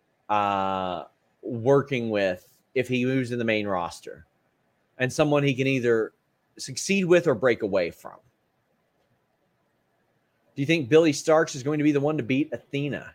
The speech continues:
Yes, I do. I absolutely do. And I think they're building it appropriately.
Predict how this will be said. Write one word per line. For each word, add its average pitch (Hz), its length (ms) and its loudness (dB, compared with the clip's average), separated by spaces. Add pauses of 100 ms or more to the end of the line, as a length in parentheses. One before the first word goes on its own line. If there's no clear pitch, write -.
(120)
Yes, - 540 -2
I 95 80 -2
do. 87 260 -6 (420)
I 98 120 2
absolutely 107 560 -2
do. 82 160 -4
And 87 80 -4
I 98 40 -4
think 104 180 -8
they're 101 160 2
building 113 480 0
it 117 120 -6
appropriately. 139 840 -2